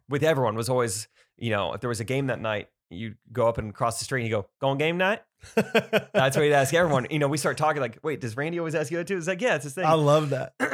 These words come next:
Speaker 1: And so I, I believe it was, like, one time, like, my junior or senior year, like, we made t-shirts, like, you know, Stratford District champs. And on, like, the back of it, it said, like, "Going game night."
Speaker 2: That's what I was just about to say. I was like,
Speaker 1: <laughs>
Speaker 2: if I were in your high school, I would make a shirt saying, "Going game night."
Speaker 1: "Going game night?"
Speaker 2: Yeah.
Speaker 1: And everyone knew what it was. You
Speaker 2: Yeah.
Speaker 1: know, if you know, you know, you
Speaker 2: Oh.
Speaker 1: put the maroon and
Speaker 2: I would've,
Speaker 1: white.
Speaker 2: I would've found, like, a de-,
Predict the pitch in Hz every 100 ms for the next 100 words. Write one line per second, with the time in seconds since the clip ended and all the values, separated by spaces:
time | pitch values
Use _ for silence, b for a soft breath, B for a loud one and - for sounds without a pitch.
0 | 214 165 135 151 139 131 139 139 - 143
1 | 139 139 185 185 139 135 113 131 139 143
2 | 123 110 117 113 151 165 139 123 - 147
3 | 131 127 131 123 127 127 - 139 131 123
4 | - 110 104 101 - 131 127 117 139 139
5 | - 156 135 127 - _ - 143 135 143
6 | 135 139 139 110 107 - 113 101 - 127
7 | 131 143 165 185 208 247 269 247 247 285
8 | 294 254 262 208 202 190 165 - - 190
9 | 180 185 220 254 240 220 190 208 208 185
10 | 180 - 165 165 175 156 165 156 165 143
11 | 147 127 120 151 170 165 160 170 170 185
12 | 190 185 196 220 269 302 180 185 139 175
13 | 185 190 214 196 185 196 196 180 226 120
14 | 120 160 156 175 165 151 160 165 175 165
15 | 156 160 165 - 180 131 135 131 131 139
16 | 160 160 151 185 180 180 202 214 208 196
17 | 196 180 175 170